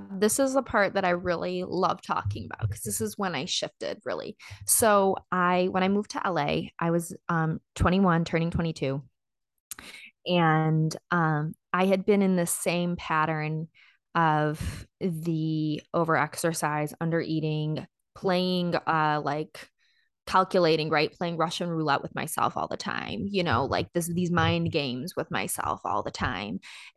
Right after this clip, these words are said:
And, um, it kept me from a lot of things because I was afraid, like,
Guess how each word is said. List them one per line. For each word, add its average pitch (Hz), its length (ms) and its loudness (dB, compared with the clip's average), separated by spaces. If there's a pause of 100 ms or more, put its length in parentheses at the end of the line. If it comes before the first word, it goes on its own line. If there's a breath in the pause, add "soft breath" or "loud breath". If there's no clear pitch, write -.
And, 165 340 0 (100)
um, 156 480 0
it 196 120 0
kept - 280 -2
me 262 140 4
from 180 220 -2
a 156 40 0
lot 156 220 -4
of - 80 -12
things - 480 -6
because 190 400 -2
I 175 80 -4
was 175 180 0
afraid, 202 540 0
like, 160 420 -4